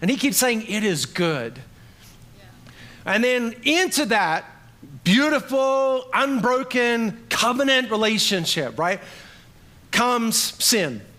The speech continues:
You know, the, the enemy in the form of a serpent comes. Did God really say, 'cause God had given them this one boundary, "Don't eat of the fruit of this tree." They had all this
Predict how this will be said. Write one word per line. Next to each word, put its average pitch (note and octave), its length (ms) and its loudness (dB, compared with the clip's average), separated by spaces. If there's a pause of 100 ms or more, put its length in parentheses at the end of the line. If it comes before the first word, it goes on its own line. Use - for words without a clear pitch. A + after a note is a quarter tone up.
(1200)
You - 40 -2
know, G3+ 120 2
the, E3 240 0 (260)
the G3 140 4
enemy B3+ 440 2
in A3+ 80 0
the F#3 60 -2
form A#3 340 0
of F#3 100 0
a F3+ 40 0
serpent B3 560 2
comes. A#3 640 0 (340)
Did F#3+ 220 2
God B3 360 2
really B3+ 260 2
say, A#3 460 2
'cause F3+ 180 -4
God A#3 240 2
had G#3 60 -6
given B3+ 220 2
them G#3+ 140 0
this F#3+ 180 -2
one G3 320 2
boundary, C#4 440 0
"Don't B3 440 0
eat B3 220 0
of F#3+ 120 -2
the D#3+ 60 -4
fruit A#3 240 0
of G#3+ 60 2
this A3 140 0
tree." G3+ 160 0
They E3 80 2
had F3 100 2
all F4 540 2
this D#4 260 -2